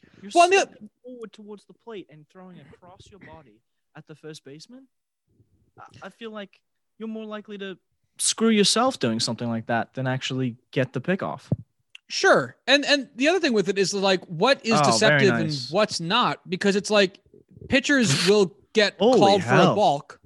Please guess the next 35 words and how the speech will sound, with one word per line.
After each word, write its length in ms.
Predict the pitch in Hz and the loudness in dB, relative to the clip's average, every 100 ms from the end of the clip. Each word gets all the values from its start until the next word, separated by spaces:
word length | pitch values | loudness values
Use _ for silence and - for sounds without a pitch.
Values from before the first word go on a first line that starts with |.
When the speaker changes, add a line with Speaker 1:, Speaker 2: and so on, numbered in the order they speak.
| _ | _
Speaker 1:
Did 120 | 147 | 2
you 80 | 196 | 4
just 220 | 403 415 | 6 4
see 160 | - 196 | 6 6
that? 300 | 277 415 403 - - - _ _ | 6 6 4 -2 -20 -20 _ _
Speaker 2:
Yeah, 240 | - 202 156 | -8 -2 0
that, 280 | 156 208 _ - 180 | 0 -2 _ -20 0
dude, 240 | 403 392 | 2 2
fuck 300 | - 349 440 | 2 2 2
you. 340 | 359 392 262 180 | 2 2 0 -4
<laughs> 40 | 247 _ _ _ _ _ _ _ | -14 _ _ _ _ _ _ _
That 160 | 208 208 | -10 -2
pitcher, 260 | 226 233 | -2 2
Speaker 1:
Did 100 | 214 185 | 2 4
Speaker 2:
that, 80 | |
Speaker 1:
you 60 | 294 | 4
see 260 | - 240 254 | 2 0 0
that? 260 | 392 453 - _ _ | 0 0 -4 _ _
Speaker 2:
the, 280 | 180 180 165 | 2 2 4
the, 220 | 170 165 | 4 4
Speaker 1:
He's 80 | 160 | 2
literally 360 | 160 147 139 269 | 2 2 2 2
Speaker 2:
um, 140 | 226 | 2
Speaker 1:
reaching 420 | 226 240 233 247 | 2 2 0 -2
into 200 | 233 220 | 0 0
his 240 | 214 208 190 - _ 143 143 _ | 0 0 -4 -12 _ -20 -20 _
Speaker 2:
Yeah, 380 | 135 220 208 151 - | -8 -2 0 0 0
a 60 | 170 | -2
s-, 140 | 165 - | -2 -4
fan 280 | - 254 294 | -4 -2 0
in 80 | |
the 80 | 233 | -2
stands 380 | - 247 240 185 | -4 -4 -2 -4
just 120 | 196 | -6
reached 320 | 147 233 - | -6 -6 -6